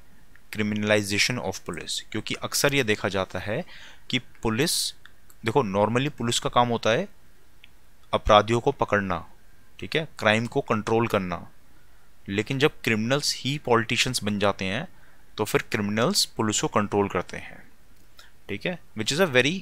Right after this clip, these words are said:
common thing in India। तो यही politicization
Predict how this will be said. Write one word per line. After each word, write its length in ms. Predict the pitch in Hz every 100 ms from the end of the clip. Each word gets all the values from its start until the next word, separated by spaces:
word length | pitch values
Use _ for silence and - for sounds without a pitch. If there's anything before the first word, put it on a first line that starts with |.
| - -
common 260 | 123 135 135
thing 140 | 123 104
in 140 | 90
India। 240 | 80 - - - - - - - - -
तो 100 | - - 117
यही 280 | 110 147 - 123
politicization 880 | 113 117 - 123 117 120 - 170